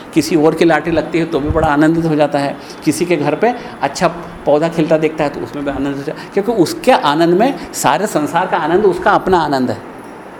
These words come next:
और वही योगी है। तो यहाँ कहते हैं कि स्मयमान इवास्ते यस्य तस्ययं कुसृति कुतः।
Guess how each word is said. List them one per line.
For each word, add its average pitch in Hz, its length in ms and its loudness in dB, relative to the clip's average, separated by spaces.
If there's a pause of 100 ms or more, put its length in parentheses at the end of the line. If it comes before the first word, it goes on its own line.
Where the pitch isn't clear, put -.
(380)
और 214 100 6
वही 196 260 6
योगी 226 280 2
है। 143 180 -2 (480)
तो 254 60 0
यहाँ 214 240 -4
कहते 233 180 -2
हैं 254 200 -4
कि - 760 -10
स्मयमान 254 760 2 (240)
इवास्ते 170 580 0 (280)
यस्य - 360 -4 (2500)
तस्ययं 233 600 2 (520)
कुसृति 277 420 2
कुतः। 113 280 -2